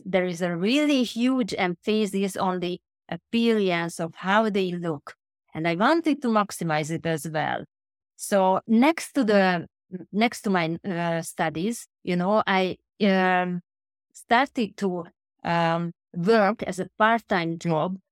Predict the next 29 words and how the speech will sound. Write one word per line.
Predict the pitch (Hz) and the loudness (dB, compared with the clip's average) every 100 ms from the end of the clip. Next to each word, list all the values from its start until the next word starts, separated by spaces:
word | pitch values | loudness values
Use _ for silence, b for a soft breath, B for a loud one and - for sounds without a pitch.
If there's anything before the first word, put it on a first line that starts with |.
| _ _ _ _ _ _ | _ _ _ _ _ _
um, | 185 180 175 175 - | 0 4 2 0 -2
as | 185 175 | -2 0
an | 180 - | -2 2
aerobic | 220 214 165 - | 2 2 0 -4
instructor | 185 - - 160 135 _ 147 123 196 | -8 -8 -8 -8 -8 _ -10 -10 -8
because | 240 359 226 | 0 2 2
I | |
wanted | 180 180 180 175 - | 2 0 -2 -6 -8
to | 156 | -8
be | 147 147 | -8 -8
pretty. | - 220 233 277 277 285 _ _ _ | 2 2 2 0 -2 -2 _ _ _
I | 170 | -4
wanted | 165 196 208 196 170 | 0 2 2 0 -2
a | 160 160 | 0 0
really | 196 277 285 240 - _ | 2 2 2 0 -2 _
perfect | 214 185 - 165 147 156 | 0 0 -2 -8 -6 -2
body. | 151 147 156 143 _ _ | 0 0 -6 -8 _ _
How | - 180 180 185 | -10 -2 -2 -2
can | 180 160 | -4 -4
I | - | -4
say? | 175 - 240 | -6 -2 -2
This | 196 226 214 | 0 -2 -2
was | 180 175 | -2 -2
the | 147 165 - | -2 -6 -2
truth. | 214 196 170 - - _ _ _ _ _ _ _ | -2 -2 -4 -14 -18 _ _ _ _ _ _ _
And, | - 196 190 196 196 | 2 4 4 2 2
and, | 220 220 | 4 4
you | 220 233 | 2 2
know, | 277 330 311 | 4 4 4